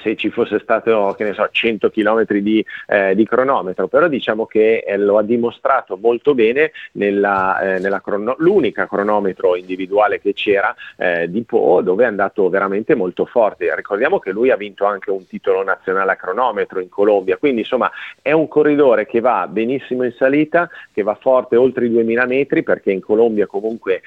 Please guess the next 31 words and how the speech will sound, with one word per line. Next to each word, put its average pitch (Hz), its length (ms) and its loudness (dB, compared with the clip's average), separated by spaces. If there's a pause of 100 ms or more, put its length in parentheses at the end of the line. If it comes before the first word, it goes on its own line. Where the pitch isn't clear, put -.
(140)
eh, 95 540 0 (160)
<laughs> - 220 -2
il, 113 200 0
il, 101 680 0
si 123 100 2
nasce 123 520 -2
a 104 160 -2
oltre 120 260 -2
i 117 60 -6
duemila 131 340 0
metri, 151 380 2 (320)
e 123 160 0
va 123 160 0
forte 123 340 -2
molto 123 380 2
anche 107 340 0 (160)
a - 140 -2
cronometro, 95 560 -4
quindi 113 500 0
io, 151 400 2
eh, 98 640 2
lo 101 180 2
vedo 123 360 2
come 117 440 0 (100)
prossimo 120 720 0 (180)
vincitore 113 1080 0
di 117 320 0
tante 131 340 -4
corse - 320 -2
a 107 60 -2
tappe, 156 480 -2